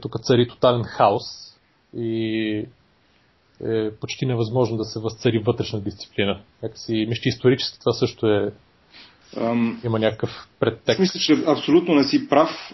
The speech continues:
Speaker 2: А, според петицията, която се разпространява в интернет, а, валутният борд е виновен за спада на българското население с двайсет и два процента последните петнайсет години. Така че, очевидно, борда е нещо лошо.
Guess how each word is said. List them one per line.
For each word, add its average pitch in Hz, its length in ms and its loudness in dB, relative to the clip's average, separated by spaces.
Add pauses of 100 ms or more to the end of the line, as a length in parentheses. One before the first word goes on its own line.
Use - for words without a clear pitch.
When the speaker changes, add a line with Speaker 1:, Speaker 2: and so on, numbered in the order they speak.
Speaker 2:
А, 135 100 0
според 139 420 -2
петицията, 143 460 -2
която 135 180 4
се 147 60 -4
разпространява 131 540 2
в - 80 -8
интернет, 127 560 2 (240)
а, 135 40 2 (460)
валутният 127 400 2
борд 117 240 2
е 123 40 2
виновен 127 440 4
за 113 360 2 (420)
спада 139 540 0
на 127 60 4
българското 131 400 2
население 123 380 2
с 117 160 -8
двайсет 120 280 0
и 113 40 0
два 117 220 0
процента 113 640 -2 (280)
последните 98 560 -10 (160)
петнайсет 104 420 -4
години. 107 360 -2 (580)
Така 131 240 0
че, - 180 0 (540)
очевидно, 120 460 2
борда 117 340 2
е 117 40 2
нещо 117 280 -2
лошо. 117 440 0